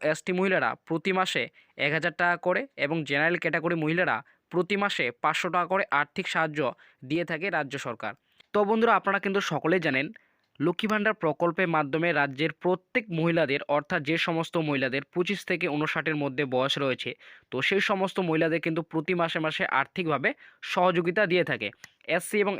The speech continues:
এসটি মহিলাদের প্রতি মাসে এক হাজার টাকা এবং যারা জেনারেল ক্যাটাগরি মহিলা রয়েছেন, তারা কিন্তু প্রতি মাসে পাঁচশো টাকা করে আর্থিক সহযোগিতা পেয়ে থাকে রাজ্য সরকারের তরফে। তবে ইতিমধ্যেই মুখ্যমন্ত্রী মমতা বন্দ্যোপাধ্যায়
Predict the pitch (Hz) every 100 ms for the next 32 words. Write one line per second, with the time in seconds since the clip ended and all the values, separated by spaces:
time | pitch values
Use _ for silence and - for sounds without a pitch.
0 | 156 - 190 175 170 165 170 147 147 156
1 | 156 - 165 - - _ 123 139 151 165
2 | 170 165 185 285 - 147 156 147 151 143
3 | 143 175 180 175 165 170 160 147 160 165
4 | 156 127 123 156 156 156 156 - 156 185
5 | 175 - 117 - - _ - 175 - 202
6 | 190 185 185 143 147 185 170 156 151 147
7 | 156 160 151 143 160 233 - _ _ 143
8 | 147 156 165 151 185 180 175 139 104 -
9 | - - - _ 190 208 - 165 208 202
10 | 185 208 170 - 170 165 190 156 135 143
11 | 151 170 170 170 135 123